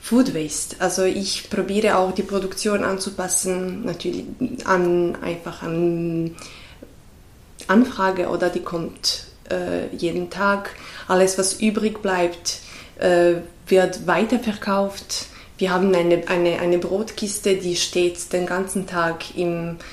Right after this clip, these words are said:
dazwischen im Gebäude, wo ich eigentlich diese Bäckerei habe. Und Leute, Menschen, die haben Ateliers, die kommen erst am Nachmittag, können sich dort einen Brot kaufen für Abend. Und wir haben eigentlich, ja,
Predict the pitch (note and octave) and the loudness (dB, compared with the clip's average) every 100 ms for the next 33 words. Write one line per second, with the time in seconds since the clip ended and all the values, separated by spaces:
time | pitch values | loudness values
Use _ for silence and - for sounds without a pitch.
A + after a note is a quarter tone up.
0 | - - F3 - A#3 - G#3+ G3 F#3+ F3 | -18 -4 -2 0 0 2 2 4 4 2
1 | E3+ E3 F#3 E3+ E3+ - G3+ - - F3 | 2 2 2 2 4 2 0 -4 -4 -2
2 | F#3 F#3 E3+ - F3 E3+ D#3+ D#3+ E3 F3 | -2 -4 -10 -6 -6 -4 -6 -8 -4 -4
3 | F#3+ F3+ F3 F3 F3 - - - F#3 F3+ | -4 -6 -4 -4 -6 -12 -16 -2 4 6
4 | F#3+ G3+ G#3 G3+ G3 - - - F#3 F#3 | 6 4 0 -2 -4 -14 -16 -2 4 4
5 | F#3+ G3 G3 F#3 F3+ F3 F3 F3 F3 F3+ | 4 2 0 0 0 2 4 2 2 -2
6 | F#3 F3 E3+ E3+ - - E3+ E3+ - F#3 | 0 2 2 2 -2 -2 -6 -8 -2 2
7 | F#3 F#3 G3 - G3 F3+ - G3+ G3 F#3 | 4 4 2 2 0 0 0 -2 2 0
8 | F3+ - - - - F#3+ F#3+ F#3 - G3 | 0 -6 -16 -16 -2 4 4 4 -2 -4
9 | - F#3 - - F3+ F3+ F#3+ F#3 G3+ A#3 | 0 0 0 -8 -2 2 2 2 0 0
10 | - F#3 - F#3 E3 F#3 - D#3+ F3 E3+ | -4 -4 -2 -4 -2 -4 -4 -6 -4 -6
11 | E3+ - - - - - - - F3+ F3 | -8 -10 -12 -14 -16 -18 -12 0 4 4
12 | E3+ - - - - F#3+ F3+ F3 F#3+ F#3+ | 0 -6 -8 -10 -12 0 2 4 4 6
13 | F#3 D#3+ - - - - - - F#3 F3+ | 4 0 -14 -20 -20 -20 -20 -2 0 0
14 | F#3 G3 G3+ | -2 -4 -6